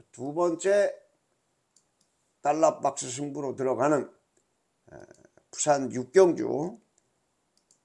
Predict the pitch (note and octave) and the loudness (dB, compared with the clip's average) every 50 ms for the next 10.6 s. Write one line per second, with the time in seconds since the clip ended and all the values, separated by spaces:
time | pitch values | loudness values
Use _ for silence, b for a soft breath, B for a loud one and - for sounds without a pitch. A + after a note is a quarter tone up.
0 | _ _ _ _ _ _ _ _ _ _ B2+ C3 C#3 D#3 - C3 C3 B2+ A2 D3 | _ _ _ _ _ _ _ _ _ _ -12 -8 -8 -6 -6 -6 -6 -4 -2 -2
1 | C#3+ C3+ B2+ - - A2 - - - - _ - - - - - - _ _ - | -2 -2 -2 -4 -6 -6 -4 -6 -10 -16 _ -20 -20 -20 -20 -20 -20 _ _ -14
2 | - C#3+ C#3 C3+ C3 B2 A#2+ C3+ C#3 C#3 C3 C3+ - - _ - G#2+ G#2+ A2 G#2+ | -12 -10 -8 -6 -6 -6 -6 -6 -6 -6 -8 -10 -14 -18 _ -12 -12 -12 -12 -12
3 | G#2+ A2+ A2+ A#2 A2 A2 - - - - - - - - - - _ _ _ _ | -10 -8 -8 -6 -6 -8 -8 -10 -14 -16 -18 -20 -20 -20 -20 -20 _ _ _ _
4 | - - _ _ _ _ - - _ _ _ _ _ _ _ _ _ _ _ _ | -20 -20 _ _ _ _ -16 -16 _ _ _ _ _ _ _ _ _ _ _ _
5 | _ _ _ _ _ _ _ _ _ _ _ - C#3 C3 B2 D3+ F3+ G3+ G#3 A3 | _ _ _ _ _ _ _ _ _ _ _ 2 4 6 8 8 8 8 8 8
6 | A#3 A#3 A#3 G3+ - - - _ _ _ _ _ _ _ _ _ _ - - C#2+ | 6 4 2 0 -6 -12 -18 _ _ _ _ _ _ _ _ _ _ -6 -6 -4
7 | C#2+ C#2 C2 C2 C2 C2 C2 C2 C2 C2 B1+ B1+ B1 B1 B1 B1 B1 C#2 - - | -4 -4 -4 -2 -2 -2 -2 -4 -4 -6 -6 -8 -8 -8 -10 -8 -8 -6 0 2
8 | F3 E3+ F3+ F#3 F#3 F#3 F#3 - - - - G3+ G3+ G3+ F#3+ E3+ D#3 D3+ D3+ D3 | 4 4 6 6 4 4 2 2 6 8 10 10 10 8 8 6 6 6 6 6
9 | C#3+ D#3+ D#3+ D#3 C#3+ C3 A#2 A2+ A#2+ C3 D3 - - - _ _ - C3+ C#3+ D3 | 2 2 2 4 4 4 4 2 2 0 -2 -6 -10 -18 _ _ -8 -6 -6 -6
10 | C3 C3+ C3 B2 C3 C#3 D3+ F3 F3+ F3 E3+ | -6 -6 -2 0 2 2 2 0 -2 -4 -8